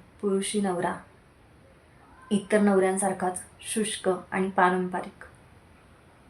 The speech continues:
तरी मी पुन्हा पुन्हा बळी पडले तुझ्या भूलथापांना. कधीतरी तू मला सापडशील ह्या एकाच आशेवर तू पुन्हा पुन्हा वेंधळत राहिलास.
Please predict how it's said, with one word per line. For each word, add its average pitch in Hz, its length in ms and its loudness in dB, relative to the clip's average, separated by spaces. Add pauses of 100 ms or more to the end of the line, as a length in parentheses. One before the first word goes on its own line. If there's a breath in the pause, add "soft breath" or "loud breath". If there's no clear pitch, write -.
(840 loud breath)
तरी 247 140 12
मी 320 120 10
पुन्हा 302 320 8
पुन्हा 320 280 8
बळी 254 240 10
पडले 190 340 6
तुझ्या 202 300 2
भूलथापांना. 202 840 0 (580)
कधीतरी 233 440 2
तू 285 60 0
मला 233 240 4
सापडशील 196 640 2
ह्या 196 100 2
एकाच 226 420 2
आशेवर 196 400 0 (580 soft breath)
तू 233 60 -2
पुन्हा 262 300 0
पुन्हा 277 300 4
वेंधळत 254 460 6
राहिलास. 185 500 2